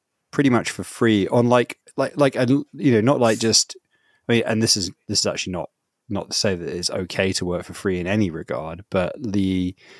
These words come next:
uh, not just, like, Discord mods and things like that, but, like, people who are doing actual work, work, work,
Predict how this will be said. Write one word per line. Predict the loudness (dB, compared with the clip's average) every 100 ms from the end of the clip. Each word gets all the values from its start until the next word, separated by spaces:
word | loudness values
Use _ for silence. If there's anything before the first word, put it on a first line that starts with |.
| -20 _ _ _ _
uh, | 2 4 4
not | 4
just, | 2 2
like, | 2 2
Discord | 0 2 0 2
mods | 2 2 0
and | -2
things | -2 -2
like | -2
that, | -2 -4
but, | -4
like, | -4 0
people | 2
who | 4
are |
doing | 2 2
actual | 0 -2 0 0
work, | 2 2 2
work, | 0 2
work, | 0 -2 -6